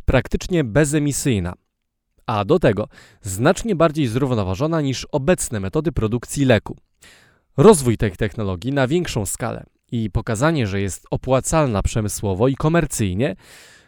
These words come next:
zajmie sporo czasu, jak przewidują już teraz naukowcy. Jednak, jak sami twierdzą, ma ona duży potencjał. Ta praca pokazuje, że plastik pet nie jest po prostu odpadem.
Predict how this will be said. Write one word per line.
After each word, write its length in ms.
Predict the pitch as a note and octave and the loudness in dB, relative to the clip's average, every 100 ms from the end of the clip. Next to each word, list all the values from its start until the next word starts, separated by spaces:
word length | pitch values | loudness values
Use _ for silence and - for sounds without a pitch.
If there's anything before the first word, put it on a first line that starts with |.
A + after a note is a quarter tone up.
| _ _ | _ _
zajmie 600 | A2 F#2+ D#3 G3 F#3+ F3+ C#3+ _ _ | -8 4 4 4 2 0 -2 _ _
sporo 480 | - - - D#3 C#3 | -10 -4 2 4 4
czasu, 440 | - G#2+ - - - _ - | 0 -2 -2 -12 -20 _ -6
jak 240 | G#2 - | -6 -6
przewidują 720 | - D3+ B2+ C#3 C3 G2+ F2+ | -6 -2 -2 0 0 0 -2
już 180 | G2 - | -6 -6
teraz 320 | C3 B2+ - | 0 0 0
naukowcy. 500 | A#2+ A2 A2+ F#2+ - - - - _ _ _ - | -2 0 -2 -4 -12 -20 -20 -20 _ _ _ -12
Jednak, 640 | G#2 E3 F3 F#3 D3 - _ | -2 -2 0 -2 -4 -12 _
jak 200 | A#2 G2+ | -10 -4
sami 240 | - C#3 G#2+ | -2 -2 0
twierdzą, 460 | D#3 D#3 D#3+ D3 - _ | -2 0 -2 -2 -6 _
ma 180 | A#2 D3+ | -2 0
ona 220 | D#3 C3+ | 2 -2
duży 260 | A#2+ A#2 B2 | -2 -2 0
potencjał. 560 | A#2 C3 A2 - A2+ - _ _ _ _ _ _ | 0 2 0 -2 -12 -14 _ _ _ _ _ _
Ta 120 | A3 | 0
praca 300 | F#3+ F#3 - | 2 0 -2
pokazuje, 560 | C3+ A#2+ G2+ B2 D#3 G#2+ | -4 -2 -2 2 2 2
że 180 | G2+ F#2 - | 0 -2 -2
plastik 500 | A#2+ D3 - - - - | 0 2 0 -8 -12 -4
pet 380 | - F3+ - - - | 0 0 -2 -16 -6
nie 260 | A#2+ F3+ D#3 | 2 4 4
jest 280 | G#2 - | 2 -4
po 140 | - A#2 | -6 -4
prostu 380 | A2 A2 - C3 | -2 -4 0 0
odpadem. 520 | - D#3+ A#2 F#2+ | 2 2 2 -2